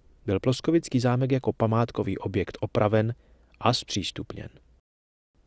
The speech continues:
Často také vytváří malebnou kulisu ve filmových pohádkách. Jednou z největších zajímavostí je, že necelých pět kilometrů severně od Ploskovic se nad Třebušínem vypíná výrazný vrch,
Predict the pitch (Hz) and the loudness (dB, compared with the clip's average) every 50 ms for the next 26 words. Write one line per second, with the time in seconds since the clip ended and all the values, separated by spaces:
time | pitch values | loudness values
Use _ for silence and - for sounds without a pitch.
0 | _ _ _ - - - - - - - 143 151 160 156 - - 113 - - 113 | _ _ _ 0 0 2 2 0 0 2 4 4 4 2 -2 -4 -2 0 0 2
1 | 104 104 104 - 110 107 107 101 98 98 101 110 120 127 117 98 90 85 - 104 | 2 0 0 2 2 2 2 0 0 0 2 2 4 4 2 0 -2 0 0 0
2 | 98 104 - - - 110 110 98 87 80 - - 92 90 87 85 90 92 - - | 0 0 -2 -2 -2 -2 0 0 0 -2 -2 -4 -4 -4 -2 -4 -4 -4 -4 -4
3 | - 95 82 85 78 - - - - - - - - - - _ _ _ _ _ | -4 -2 -2 -2 -4 -4 -8 -12 -12 -12 -14 -16 -20 -20 -20 _ _ _ _ _
4 | _ _ _ _ _ _ _ _ _ _ _ _ _ _ _ _ _ _ _ _ | _ _ _ _ _ _ _ _ _ _ _ _ _ _ _ _ _ _ _ _
5 | _ _ _ _ - 107 101 101 101 98 98 107 110 131 147 143 - 139 123 123 | _ _ _ _ -6 -4 -2 -2 -2 0 2 4 4 4 4 4 2 2 2 4
6 | 120 127 135 135 135 143 139 - - 110 107 113 117 - - - - - - - | 4 4 4 2 2 2 0 -2 -4 0 2 2 2 2 -2 -10 -20 -20 -20 -14
7 | - - 104 104 113 - - 143 127 101 - - - 135 131 - - 147 151 156 | -4 -2 0 0 0 0 0 0 0 0 -2 -2 -2 -2 0 0 0 0 2 2
8 | 143 131 107 104 98 - - 117 127 127 120 110 - 101 - _ - 123 120 - | 0 0 -2 -4 -2 -2 -2 0 0 0 0 0 -2 -4 -6 _ 0 0 0 0
9 | - - 123 120 123 127 - - - - - - - - - - - 98 104 98 | 0 0 2 2 2 2 0 -6 -12 -16 -20 -20 -20 -14 -4 -2 0 2 2 0
10 | - - - - - 120 127 170 160 - - - 101 92 87 85 85 - 95 95 | 0 -2 -4 -2 0 0 0 0 -2 -2 -2 -2 -2 -2 -2 -4 -2 -2 -2 0
11 | - 120 123 131 139 143 143 127 101 95 110 113 131 139 131 117 113 98 90 85 | 0 0 0 2 2 2 0 0 0 2 2 4 4 4 4 2 0 0 0 0
12 | 87 92 - - - | 0 0 0 -4 -8